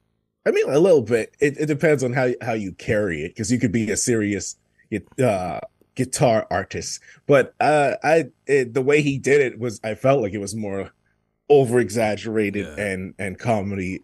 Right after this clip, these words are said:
Speaker 1: as well. So, yeah, that would be too much for me, at least.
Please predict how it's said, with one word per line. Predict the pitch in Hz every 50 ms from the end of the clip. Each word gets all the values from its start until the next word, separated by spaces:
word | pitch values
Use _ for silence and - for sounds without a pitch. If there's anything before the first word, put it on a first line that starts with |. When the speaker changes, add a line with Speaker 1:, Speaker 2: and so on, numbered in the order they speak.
| _ _
Speaker 1:
as | - 90 92 85 90
well. | 101 123 120 85 - -
So, | - - 107 92 85 85 90 82 - - - _ _ _ _ _ _ _ _ _ _ _ _
yeah, | - 110 139 139 95 87
that | 104 117 117
would | 113 98
be | 101 98 101
too | - - 123 110
much | 95 95 92 85 - - - - - - _ _ _ _ _ _ _
for | - 113 95
me, | 107 117 95 76 78 80 - _ _ _ _ _
at | - 87
least. | 78 71 - - - -